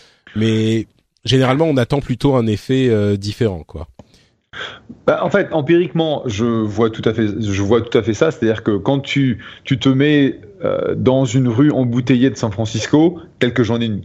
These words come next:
Speaker 2: littéralement sous le nez, je regarde, euh, à, euh, à Second Avenue, la, la, de, de,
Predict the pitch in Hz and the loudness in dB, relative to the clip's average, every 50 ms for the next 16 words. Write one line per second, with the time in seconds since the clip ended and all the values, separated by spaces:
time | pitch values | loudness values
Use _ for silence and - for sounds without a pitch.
0 | 101 - 117 123 120 127 120 113 113 107 107 104 101 - - 143 127 113 113 117 | -6 -6 -4 -2 0 0 0 0 0 -2 -4 -4 -4 -2 -2 -2 0 0 -2 -2
1 | 139 175 175 - - 107 113 107 120 117 120 120 107 95 92 90 90 90 - 92 | -2 -4 -6 -4 -4 -2 0 0 0 0 0 -2 -2 -2 -2 -2 -4 -4 -2 -2
2 | 95 92 92 92 90 87 82 78 78 80 80 - - - - - - - _ _ | -2 0 0 -2 -2 -2 -4 -4 -4 -4 -6 -8 -12 -18 -20 -20 -20 -20 _ _
3 | _ _ 95 95 92 90 87 87 87 90 95 - 131 117 127 127 113 107 101 107 | _ _ 0 2 2 2 0 -2 -2 -4 -2 -2 0 0 0 0 0 0 0 0
4 | 113 127 156 151 123 104 98 98 98 95 92 98 92 92 92 90 101 101 101 | -2 -2 -2 -2 -2 -2 -2 -2 -2 -2 -2 -2 -4 -4 -2 0 0 0 0